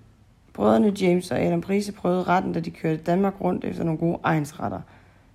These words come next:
Denne opskrift på fulling består af stegte skiver ribbensteg og den helt særlige slags stegte kartoffelskiver,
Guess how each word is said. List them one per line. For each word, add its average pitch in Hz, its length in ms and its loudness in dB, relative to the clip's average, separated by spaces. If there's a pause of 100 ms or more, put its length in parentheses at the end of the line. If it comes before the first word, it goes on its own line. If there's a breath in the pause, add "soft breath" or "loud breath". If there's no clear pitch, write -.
(120)
Denne 208 240 4
opskrift 175 540 -2
på - 100 -18
fulling 214 460 2
består 180 300 0
af 160 80 0
stegte - 580 -4
skiver 156 420 -2
ribbensteg 170 640 0 (400 loud breath)
og 180 120 2
den 185 140 0
helt 175 440 2
særlige 165 560 2 (460 loud breath)
slags 160 300 0
stegte - 380 -4
kartoffelskiver, 165 1040 -2